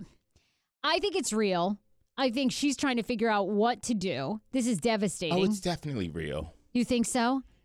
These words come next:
Speaker 2: Infidelity's real.
Speaker 1: Well, that part is
Speaker 2: I mean,
Speaker 1: true,
Speaker 2: we've,
Speaker 1: but
Speaker 2: we've spoken on this. I mean, I don't know that, uh, well, I haven't had that many relationships, but, I mean, I don't know that I've ever been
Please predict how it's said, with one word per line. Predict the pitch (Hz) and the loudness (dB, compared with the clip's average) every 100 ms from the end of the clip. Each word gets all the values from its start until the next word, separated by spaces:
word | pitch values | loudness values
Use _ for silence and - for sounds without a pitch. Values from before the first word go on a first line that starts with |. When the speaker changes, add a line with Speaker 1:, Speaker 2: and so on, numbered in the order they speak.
| _ | _
Speaker 2:
Infidelity's | 247 247 240 240 240 226 196 | -2 0 2 4 4 2 -2
real. | 208 240 196 117 - _ _ _ - | 0 0 0 -2 -10 _ _ _ -2
Speaker 1:
Well, | 277 | 0
that | 285 320 - | 0 -2 0
part | 254 214 | 0 2
is | 196 | 2
Speaker 2:
I | |
mean, | 226 226 | 4 4
Speaker 1:
true, | 226 | 4
Speaker 2:
we've, | 180 | 2
Speaker 1:
but | 185 190 | 2 2
Speaker 2:
we've | 220 | 0
spoken | 220 - 208 226 | 0 2 0 2
on | 180 117 | 0 2
this. | 95 90 | 0 0
I | 127 | -2
mean, | 147 | 2
I | 147 175 | 2 2
don't | 190 - | 2 -2
know | 135 147 160 | -2 0 2
that, | 143 135 - - | 2 0 -4 -4
uh, | 104 | 0
well, | 101 85 - - | 2 0 -2 -2
I | |
haven't | 98 90 | -2 0
had | 85 82 | -2 -2
that | 80 | -2
many | 82 | -2
relationships, | 82 82 95 - 80 85 - | -2 -2 -2 -4 -8 -10 -10
but, | - 85 82 | -4 -4 -2
I | 92 | -2
mean, | 101 | -2
I | |
don't | 117 107 | -2 -2
know | 104 | -2
that | 95 | 0
I've | 87 | -2
ever | 98 95 | -2 -2
been | 90 | -4